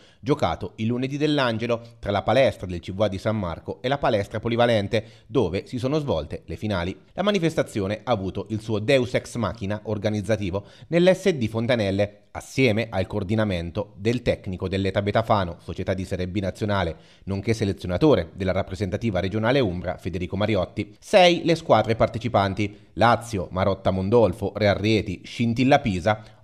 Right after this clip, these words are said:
oltre alla rappresentativa regionale umbra guidata proprio da Mariotti assieme a Giorgio Buttò e alla formazione di casa bianco-azzurra trainata da Leonardo Argentina. Nella finalissima a trionfare sono stati i toscani di Scintilla Pisa,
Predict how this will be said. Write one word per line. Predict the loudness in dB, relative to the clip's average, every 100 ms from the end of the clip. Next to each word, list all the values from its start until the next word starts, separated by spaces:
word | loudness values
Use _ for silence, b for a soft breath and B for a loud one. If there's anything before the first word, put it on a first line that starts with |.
| 2
oltre | 4 4 0
alla | 4 4
rappresentativa | 4 2 0 -2 -2 2 2
regionale | 2 2 4 6
umbra | 4 2 0 0 B B
guidata | 2 4 4
proprio | 2 2 2
da | 4
Mariotti | 4 2 -2 -8 -6
assieme | -4 -2 0 0 0 0
a | 0
Giorgio | 2 2 2
Buttò | 2 6 4 4 -6 -2
e |
alla | 0 0
formazione | 0 -2 0 0
di | 0 4
casa | 6 6 4 -2
bianco-azzurra | 0 2 2 2 0 -2 -4
trainata | 0 2 2 0 -4 -8
da | -2
Leonardo | 0 2 0 -4
Argentina. | -4 -2 0 0 0 -2 -4
Nella | 0 2 2
finalissima | 2 2 2 -2 -2 -2
a | -2
trionfare | 0 2 2 2 2 0 B B
sono | 0 2
stati | 4 6 6 2 -2
i |
toscani | 0 0 2 2 2
di | -2
Scintilla | 0 0 2 6 6
Pisa, | 4 4 4 2